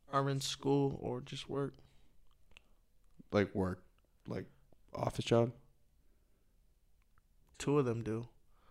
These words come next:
Speaker 1: One of them, one of them's in school. One of the, two of them work office jobs, and I think the other one works at the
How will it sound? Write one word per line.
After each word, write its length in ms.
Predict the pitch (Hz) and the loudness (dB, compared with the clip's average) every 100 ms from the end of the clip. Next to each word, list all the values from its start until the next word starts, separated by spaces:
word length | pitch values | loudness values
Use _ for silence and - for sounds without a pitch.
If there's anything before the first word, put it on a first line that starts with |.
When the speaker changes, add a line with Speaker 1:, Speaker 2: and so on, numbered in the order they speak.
| - - _ - | -20 -20 _ -8
Speaker 1:
One 160 | - 135 | -2 2
of 100 | 143 | 2
them, 200 | 143 135 - - | 2 0 -4 -4
one 160 | 131 | 0
of 60 | 156 | 4
them's 240 | 165 160 | 4 4
in 80 | 156 | 4
school. 420 | - 139 131 127 - - _ _ - | 2 4 4 2 -4 -20 _ _ -12
One 180 | 127 131 | -6 -4
of 140 | 131 | -4
the, 80 | - - | -8 -12
two 160 | - 143 | -2 2
of 60 | |
them 140 | 147 135 | 2 2
work 180 | 127 - | 0 0
office 300 | 120 123 127 | -2 -2 -6
jobs, 320 | - 127 127 | -6 -6 -6
and 80 | 110 | -10
I 60 | |
think 220 | 127 135 - | -8 -10 -10
the 120 | - | -10
other 120 | - | -8
one 200 | - 73 | -10 -10
works 240 | 80 - | -10 -10
at 140 | - | -12
the 80 | - | -10